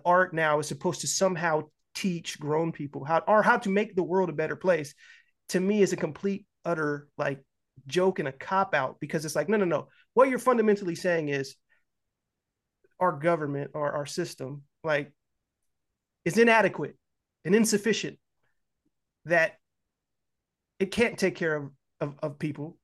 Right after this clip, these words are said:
It, it can't sort of, like, create a, a s-, some sort of a, be it social safety net or, or, or, or, or do things that promote sort of a, a collective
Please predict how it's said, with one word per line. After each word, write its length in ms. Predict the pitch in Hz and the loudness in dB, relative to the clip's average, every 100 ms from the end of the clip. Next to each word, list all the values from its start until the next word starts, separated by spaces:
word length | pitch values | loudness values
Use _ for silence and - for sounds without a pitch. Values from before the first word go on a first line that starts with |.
| - | -8
It, 140 | 175 190 | -2 -2
it 160 | 180 | -2
can't 280 | 220 226 214 | 2 0 0
sort 220 | - 180 | -2 -2
of, 100 | 160 | 0
like, 240 | 151 143 - _ _ _ _ - | 0 0 -4 _ _ _ _ -10
create 460 | - 185 175 170 - | -2 2 2 0 -6
a, 100 | 160 - | -8 -4
a 60 | 160 | -6
s-, 180 | - - 170 | -6 -10 -8
some 200 | - 160 | -4 -4
sort 260 | - 180 160 | -2 0 0
of 120 | 143 | 0
a, 240 | 147 135 - _ _ _ _ _ _ | 0 -2 -8 _ _ _ _ _ _
be 160 | 147 180 | 0 2
it 180 | 165 - | 0 -6
social 340 | - 185 180 | -4 -2 -2
safety 360 | 143 170 143 151 | -4 -4 -4 -6
net 260 | 151 151 - - _ - | -4 -4 -10 -20 _ -4
or, 360 | 160 160 156 | 2 4 4
or, 280 | 170 160 147 | 4 4 4
or, 340 | - 151 151 147 | 4 2 2 0
or, 320 | 156 151 147 | 0 0 0
or 120 | 151 | -4
do 260 | 147 196 190 | -2 2 0
things 360 | 190 180 165 170 | 2 0 0 0
that 160 | 160 | 0
promote 460 | - 156 170 160 - _ _ | -2 2 2 2 -2 _ _
sort 260 | - 180 160 | -6 -2 -2
of 160 | 151 | 0
a, 320 | 147 147 135 - _ _ _ _ _ _ _ _ _ _ _ | 2 2 -2 -8 _ _ _ _ _ _ _ _ _ _ _
a 80 | 160 | -4
collective 720 | - 180 180 175 - 151 143 | 0 2 2 0 -4 -6 -8